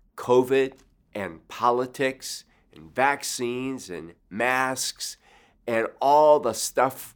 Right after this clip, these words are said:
going on around us socially," she said, "our church has been torn in two by it, and my husband and I have quit." And I felt so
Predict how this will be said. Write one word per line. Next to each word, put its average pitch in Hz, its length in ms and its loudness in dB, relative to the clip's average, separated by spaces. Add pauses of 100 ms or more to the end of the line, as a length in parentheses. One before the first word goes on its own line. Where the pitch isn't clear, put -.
(100)
going 120 380 2
on 117 280 2
around 113 460 0
us 110 140 -6
socially," 120 640 -6
she - 180 -16
said, 110 460 -2 (400)
"our 131 160 -2
church 131 340 -6
has 113 140 -12
been 90 220 -12
torn 113 460 -4
in 110 120 -10
two 90 280 -14
by 76 220 -12
it, - 320 -20 (720)
and 95 360 -8 (120)
my 92 120 -6
husband 92 460 -8
and 85 120 -12
I 85 180 -10
have 82 180 -20
quit." - 340 -14 (1300)
And 110 180 -10
I 143 120 -2
felt 131 400 -4
so 147 720 -4